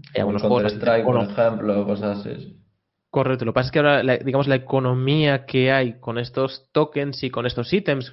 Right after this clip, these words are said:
Speaker 1: que son los N F Ts, ¿no? Los, digamos, personajes, etcétera,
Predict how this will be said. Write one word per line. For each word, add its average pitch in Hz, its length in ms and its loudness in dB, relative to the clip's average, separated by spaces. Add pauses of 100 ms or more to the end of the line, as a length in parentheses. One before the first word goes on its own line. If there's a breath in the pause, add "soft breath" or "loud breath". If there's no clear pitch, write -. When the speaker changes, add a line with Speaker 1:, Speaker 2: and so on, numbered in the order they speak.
(120)
Speaker 1:
que 123 80 -12
son 120 120 -4
los 120 140 -2
N 120 120 -8
F 117 100 -6
Ts, 156 260 0
¿no? 147 140 0
Los, 113 260 -2 (180)
digamos, 127 380 -2
personajes, 135 480 -2
etcétera, 143 400 -2